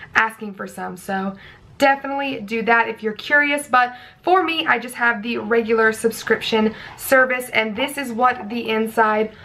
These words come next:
of my box looks like. I'm pretty excited. Okay, so the first thing that I got in my box is this Skin and Co. Polishing Micro Exfoliating Truffle Face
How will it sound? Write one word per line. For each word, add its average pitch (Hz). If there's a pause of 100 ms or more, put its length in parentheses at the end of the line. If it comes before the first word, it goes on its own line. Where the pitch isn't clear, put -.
(160)
of 320
my 269
box 220
looks 214 (160)
like. 302
I'm 247 (100)
pretty 523
excited. 302 (920)
Okay, 214
so 208
the 226
first 381
thing 311
that 269
I 240
got 233
in 233
my 214
box 208
is 208
this 214
Skin 330
and 269
Co. 233 (300)
Polishing 339
Micro 262
Exfoliating 262
Truffle 262
Face 240